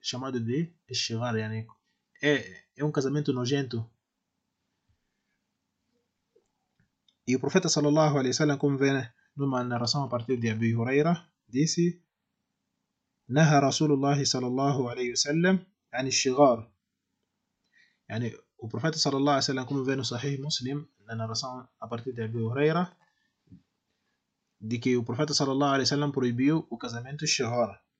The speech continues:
Proibir o casamento, yani, o proibiu o casamento shigar.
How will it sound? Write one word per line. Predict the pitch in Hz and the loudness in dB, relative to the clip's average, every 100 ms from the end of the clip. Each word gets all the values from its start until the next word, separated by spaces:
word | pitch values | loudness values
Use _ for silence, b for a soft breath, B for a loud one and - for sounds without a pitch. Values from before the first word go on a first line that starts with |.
| _ _ _ _ _ _ _ _ _ _ _ | _ _ _ _ _ _ _ _ _ _ _
Proibir | - 107 98 117 151 165 - _ _ _ _ _ _ | -4 -4 0 2 2 2 -6 _ _ _ _ _ _
o | - | -12
casamento, | 110 117 117 127 156 160 175 175 _ _ - | -6 -4 -2 0 0 2 2 0 _ _ -16
yani, | 101 104 104 - | -8 -6 -8 -10
o | 110 | -10
proibiu | 117 113 139 | -4 -2 2
o | 139 | 0
casamento | 123 117 131 156 | 0 -6 -4 -2
shigar. | 151 123 120 113 104 | -2 -2 -2 -2 -4